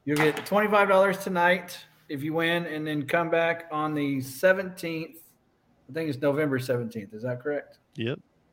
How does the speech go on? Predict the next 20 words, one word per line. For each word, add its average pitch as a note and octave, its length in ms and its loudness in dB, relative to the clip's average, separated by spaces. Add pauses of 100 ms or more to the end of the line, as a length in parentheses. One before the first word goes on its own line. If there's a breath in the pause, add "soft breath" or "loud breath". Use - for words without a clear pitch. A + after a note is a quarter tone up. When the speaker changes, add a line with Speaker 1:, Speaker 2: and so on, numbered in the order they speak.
(180)
Speaker 2:
Yep. A2 120 -6
Speaker 1:
And C#3 100 -4
then C#3 100 0
November D#3+ 400 2
seventeenth, F3 800 0
you'll C#3 160 -4
come E3 240 -2
back D#3 340 2
and C#3 100 -4
you C#3 60 -2
get C#3 140 0
a B2 60 -4
chance D3+ 360 -6 (100)
to, C#3 320 -2 (640 loud breath)
uh, C3 240 0
win F3+ 160 2
a E3 80 0
hundred D#3 280 4
dollars C3 460 4 (140)
against F3 460 -2